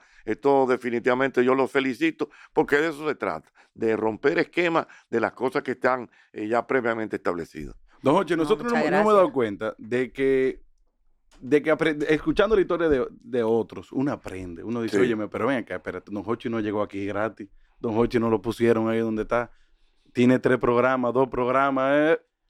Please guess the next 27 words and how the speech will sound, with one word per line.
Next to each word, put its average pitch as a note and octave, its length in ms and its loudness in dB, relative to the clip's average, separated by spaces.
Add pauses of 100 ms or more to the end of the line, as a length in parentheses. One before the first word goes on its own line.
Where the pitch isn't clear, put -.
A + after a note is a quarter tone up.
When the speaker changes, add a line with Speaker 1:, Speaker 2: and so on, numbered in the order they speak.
Speaker 3:
No, G#3 160 -2
y F#3+ 40 -4
Speaker 2:
O - 20 -10
Speaker 3:
tiene F#3 180 0
Speaker 2:
sea, A#3 80 2
Speaker 3:
como G3+ 360 -2
todos F#3 280 0
los F#3+ 140 -4
años F#3 200 -4
del F3 120 -4
mundo E3+ 520 -4 (440)
en, E3+ 260 -6
en E3 220 -2
esa F3+ 220 0
misma F3+ 220 -2
posición. B2+ 320 0
Speaker 1:
Ah, A#2 280 -2
sí. A#2 320 -2 (360)
Speaker 2:
Y G3+ 120 -2
tampoco A3 420 2
es A3 60 -4
fortuito E3 600 -4 (100)
de A#2+ 200 -6
que B2 80 -6
de C3 120 -2
su B2 140 -6
generación, B2+ 680 0